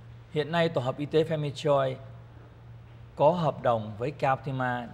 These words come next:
để săn sóc quý vị thuộc, thuộc chương trình Medical, rồi Medi Medi, cho qua One Care và gần đây nhất, một số bệnh nhân từ M S I chuyển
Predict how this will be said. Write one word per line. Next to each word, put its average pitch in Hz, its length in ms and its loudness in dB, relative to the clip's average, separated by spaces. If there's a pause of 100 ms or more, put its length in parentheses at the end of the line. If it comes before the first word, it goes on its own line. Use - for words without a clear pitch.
(100)
để 104 180 -6 (280)
săn 139 260 -4 (360)
sóc - 360 -6
quý 170 80 -2
vị 131 280 -4 (760)
thuộc, 120 140 -4 (180)
thuộc 143 240 0
chương 156 180 0
trình 123 320 -4 (100)
Medical, 160 560 2 (680)
rồi 117 100 -8
Medi 160 340 2
Medi, 165 440 4 (320)
cho 143 200 -2
qua 139 360 2
One 143 200 0
Care 156 320 4 (500)
và 113 360 2 (920)
gần 123 180 0
đây 147 140 2
nhất, 208 160 2 (420)
một 127 80 -8
số 156 340 6
bệnh 165 220 -2
nhân 143 240 0 (100)
từ 123 260 -2 (160)
M 165 120 0
S - 140 -2
I 147 280 4 (640)
chuyển 127 220 2